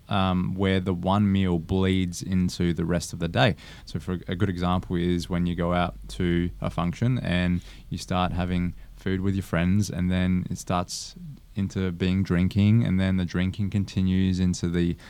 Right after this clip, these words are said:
late hours of the night. Man, that's a lot of calories. And I, th-, I don't think people realize that you've got seven calories per gram of alcohol. And when you're drinking beer after beer after beer, um, with additives as well, some, some, you know, cocktails and everything have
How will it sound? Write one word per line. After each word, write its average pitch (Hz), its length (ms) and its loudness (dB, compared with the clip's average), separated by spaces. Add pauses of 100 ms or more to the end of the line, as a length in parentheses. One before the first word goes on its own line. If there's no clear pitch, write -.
(160)
late 92 320 -2
hours 92 340 2
of 98 140 0
the 104 80 2
night. 90 320 0 (520)
Man, 92 220 0
that's 107 220 0
a 117 40 0
lot 90 320 0
of 85 140 -6
calories. - 540 -6
And 90 200 -2
I, 92 100 -2
th-, - 180 -10
I 110 60 0
don't 110 160 4
think 113 180 0
people 98 260 0
realize 90 460 2
that 87 160 -2
you've 87 160 -4
got - 160 -4
seven 95 420 0
calories 87 640 -2
per 87 320 -2
gram 87 400 0
of 80 160 -4
alcohol. 80 680 -2 (460)
And 90 120 0
when 92 140 2
you're 90 100 2
drinking 90 720 0
beer 95 280 2
after 87 320 -2
beer 90 240 -2
after 82 240 -4
beer, 95 440 0 (460)
um, 85 540 -2
with 95 240 0
additives 92 560 -2
as 82 120 -6
well, 98 240 2
some, 90 300 0
some, 87 340 -2
you 82 80 -4
know, 80 140 -4
cocktails 85 420 -4
and 85 120 2
everything 87 260 0
have 85 300 -2